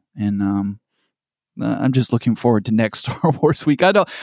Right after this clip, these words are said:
I don't think I have anything else coming in. I, I think that's, that's another crazy problem to have is I, I don't remember what I've bought and when it's coming in. Um,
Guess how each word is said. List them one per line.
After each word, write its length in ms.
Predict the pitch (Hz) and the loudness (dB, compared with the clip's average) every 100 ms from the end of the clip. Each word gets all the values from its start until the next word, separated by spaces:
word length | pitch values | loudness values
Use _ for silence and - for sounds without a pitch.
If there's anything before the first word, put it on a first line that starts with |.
| 202 | 2
I 60 | 262 | 4
don't 160 | 180 | 2
think 320 | - 175 262 | 2 0 2
I 140 | 151 131 | 2 4
have 220 | 123 113 | 4 4
anything 380 | 120 120 123 117 | 2 2 0 0
else 200 | 110 - | -2 -2
coming 320 | 120 107 104 | -4 -4 -4
in. 280 | 110 131 143 | -6 -4 -2
I, 220 | 131 - - - - - - 127 - | -2 -2 -8 -20 -20 -20 -20 -12 0
I 140 | 139 | 2
think 240 | 165 180 | 2 2
that's, 220 | 165 147 - | 2 0 0
that's 240 | 135 139 | 0 2
another 420 | 120 117 120 127 | 2 4 2 0
crazy 380 | 117 113 113 117 | 0 2 2 2
problem 320 | 123 113 110 | 2 2 2
to 60 | 110 | 2
have 340 | 127 113 104 | 2 0 -2
is 100 | 110 | -2
I, 160 | 120 120 | 0 0
I 100 | 123 | -2
don't 280 | 117 147 156 | 0 0 2
remember 380 | 139 131 123 120 | 2 2 2 0
what 240 | 113 120 | 2 2
I've 240 | 113 98 - | 0 -4 -4
bought 320 | 104 95 80 - _ _ _ _ - | 0 0 -2 -8 _ _ _ _ -4
and 220 | 113 117 | -2 2
when 240 | 117 120 117 | 2 2 0
it's 160 | 113 | -2
coming 280 | - 123 120 | 0 2 4
in. 420 | 117 107 107 110 - _ _ - | 2 0 -2 -4 -10 _ _ -6
Um, 420 | 110 107 104 | -4 -2 -4